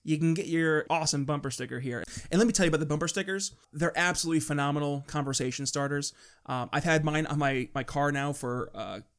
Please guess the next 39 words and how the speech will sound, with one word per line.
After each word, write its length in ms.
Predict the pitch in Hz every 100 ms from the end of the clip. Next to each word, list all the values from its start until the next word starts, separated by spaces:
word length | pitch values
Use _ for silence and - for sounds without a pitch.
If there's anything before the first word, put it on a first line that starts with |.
| -
just 160 | 233
over, 360 | 226 196 143 135 -
uh, 200 | 135 131
a 80 | 127
few 160 | 151
months, 380 | 143 131 127 - -
and 360 | 147 143 147 135 - - _ _ -
the, 200 | 151 151
the 100 | 156
people 440 | 156 247 262 240 202
that 200 | 175 156
have 400 | 151 143 131 - _ _ _ _ _ _ -
gone 200 | 185 175
out 180 | 190
of 100 | 185
their 120 | 160 147
way 380 | 151 120 139 - - -
to 180 | - -
ask 320 | 165 170 -
me 100 | 170
questions 680 | 156 - 156 - - 101 - - - - _ -
based 320 | 160 190 190 196
on 280 | 190 175 -
the 100 | 147
sticker 360 | - 170 165
alone, 420 | 143 135 147 151 - -
it, 240 | 147 - - _ _
it 160 | 147 -
kinda 200 | 180 151
caught 240 | 170 160
me 100 | 156
off 140 | 139
guard. 180 | 135 151
I 60 | 135
didn't 220 | 143 147
expect 640 | 135 - - 147 160 - - - - _ -
that 380 | 131 151 143 151
much 500 | 143 147 - - -
response, 760 | 139 - - 147 135 196 -